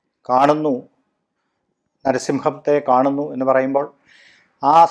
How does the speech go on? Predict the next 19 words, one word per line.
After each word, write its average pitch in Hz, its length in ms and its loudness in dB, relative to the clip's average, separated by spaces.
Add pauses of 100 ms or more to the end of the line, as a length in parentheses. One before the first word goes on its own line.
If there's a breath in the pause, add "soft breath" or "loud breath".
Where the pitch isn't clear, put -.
സത്യം, - 520 0 (180)
അതായത് 160 420 6 (320)
ഭക്തന്റെ 208 560 4
വാക്കുകൾ 180 520 4 (140)
സത്യമാക്കാൻ 180 800 4
വേണ്ടിയിട്ട് 180 420 2 (120)
നരസിംഹമൂർത്തി 165 920 -2 (380 soft breath)
അവതരിച്ചു 160 640 2
എന്നുള്ളതാണ് 135 520 0 (380)
ആ 143 100 2
ശ്ലോകത്തിൻ്റെ 147 680 2
അർത്ഥം. 120 300 -6 (480)
അപ്പോൾ 147 280 0 (440)
നമ്മൾ 131 300 2
പറയുന്നത് 165 640 4 (240)
വളരെ 147 380 4 (540 soft breath)
ആ 143 100 4 (920 loud breath)
ശ്രവണം, 156 540 4
കീർത്തനം, 160 560 2